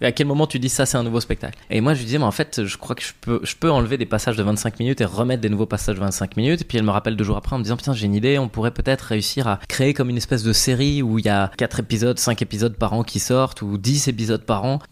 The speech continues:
et du coup, on explore ça, on réfléchit, on en, on en parle beaucoup avec, euh, avec, euh, Amazon, Netflix, qui nous disent, les gars, euh, c'est mort, nous, on peut pas vous héberger, en fait, parce que sur Amazon, euh,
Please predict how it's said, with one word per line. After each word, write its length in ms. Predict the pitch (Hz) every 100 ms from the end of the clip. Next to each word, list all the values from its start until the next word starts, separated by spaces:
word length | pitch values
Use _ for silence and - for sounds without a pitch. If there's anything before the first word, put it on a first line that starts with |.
| -
et 100 | 120
du 100 | 117
coup, 140 | 120
on 80 | 147
explore 360 | 117 - 123 -
ça, 200 | 135 160
on 60 | 120
réfléchit, 560 | 101 - 104 156 175
on 140 | 156 113
en, 60 |
on 160 | 104 107
en 80 | 101
parle 240 | 104 104
beaucoup 360 | 98 110 - 127
avec, 320 | 104 101 -
euh, 480 | 98 92 92 90 90 -
avec, 360 | 92 95 -
euh, 100 | 80
Amazon, 280 | 98 107 107
Netflix, 540 | 113 101 - 143 147 -
qui 120 | 110
nous 100 | 101
disent, 220 | 107 104
les 120 | 101
gars, 220 | 104 107
euh, 240 | 92 87 87
c'est 160 | - 98
mort, 360 | 113 127 131 -
nous, 80 | 117
on 80 | 117
peut 140 | 95
pas 160 | - 123
vous 200 | 113 110
héberger, 340 | 104 107 120
en 80 | 147
fait, 180 | 123 123
parce 160 | - -
que 480 | 110 101 104 107 107
sur 180 | - 113
Amazon, 460 | 120 113 131 127
euh, 420 | 110 107 104 98